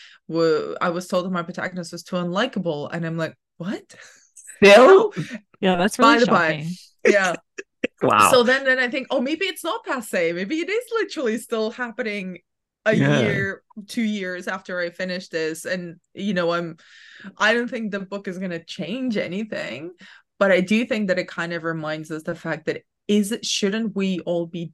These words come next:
Speaker 1: done with this now? And yet we're not.
Speaker 2: Mm-hmm.
Speaker 1: However, to your point, what's really interesting is that I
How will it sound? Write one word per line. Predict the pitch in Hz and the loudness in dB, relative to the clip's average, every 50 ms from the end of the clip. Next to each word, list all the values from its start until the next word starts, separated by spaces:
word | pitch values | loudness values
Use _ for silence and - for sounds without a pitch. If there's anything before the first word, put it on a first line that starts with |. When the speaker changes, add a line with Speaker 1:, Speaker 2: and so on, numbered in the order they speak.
| _ - | _ -6
Speaker 1:
done | 165 139 147 156 160 143 - - _ | -4 -4 -4 -6 -8 -10 -14 -18 _
with | - 160 151 160 151 147 _ | -14 -6 -4 -4 -4 -4 _
this | _ - 160 - - - | _ -12 -12 -10 -10 -8
now? | 147 139 147 147 170 202 240 226 - | -6 -4 -4 -4 -4 -6 -6 -6 -6
And | 170 180 160 156 | -6 -6 -4 -4
yet | 156 151 147 - | -6 -8 -8 -10
we're | - 147 143 143 | -8 -8 -8 -6
not. | 143 151 151 - - - - - 190 - - - - - | -6 -8 -8 -8 -8 -10 -12 -14 -16 -18 -20 -20 -12 -4
Speaker 2:
Mm-hmm. | - 123 117 117 120 110 104 101 - | 0 0 2 2 2 2 0 0 2
Speaker 1:
However, | - 220 254 214 196 - - - 87 226 277 277 - _ _ _ _ _ _ | 2 2 2 0 -2 -6 -6 -4 -4 -4 -6 -6 -12 _ _ _ _ _ _
to | - 226 | 2 2
your | 208 196 190 185 185 | 4 4 2 0 -2
point, | - _ - 240 294 285 214 175 | -6 _ -4 -2 -2 -2 -2 -2
what's | 175 180 170 - - | -4 -4 -6 -6 -6
really | 202 202 180 90 | -6 -6 -4 -6
interesting | - - 196 233 262 - - 247 - - - 165 160 147 147 147 - - - | -6 -6 -6 -6 -6 -8 -8 -8 -8 -6 -6 -6 -6 -6 -8 -12 -16 -10 -8
is | 185 170 170 | -6 -6 -6
that | - 170 180 | -6 -6 -4
I | 180 180 170 | -4 -4 -6